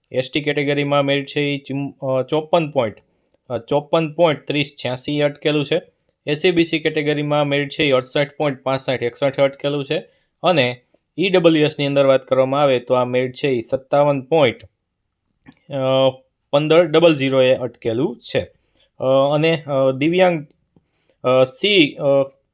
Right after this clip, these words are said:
જૂથની અંદર, અ, આ મેરિટ છે એ એકસાઠ પોઇન્ટ છન્નું ઝીરો સાતે અટકેલું છે.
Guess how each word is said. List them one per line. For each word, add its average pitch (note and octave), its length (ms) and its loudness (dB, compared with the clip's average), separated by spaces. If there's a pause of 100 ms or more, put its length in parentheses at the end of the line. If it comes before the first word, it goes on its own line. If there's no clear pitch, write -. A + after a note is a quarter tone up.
(640)
જૂથની D#3+ 400 0
અંદર, D3+ 340 4 (420)
અ, B2+ 40 -8 (300)
આ D3 160 4
મેરિટ D3 400 0
છે C#3 520 0 (500)
એ C#3 240 2 (320)
એકસાઠ D#3 580 -4
પોઇન્ટ D3 320 4 (380)
છન્નું E3+ 460 -2
ઝીરો C3+ 280 -2
સાતે B2+ 420 -2
અટકેલું A#2+ 640 -2
છે. F#2+ 300 -4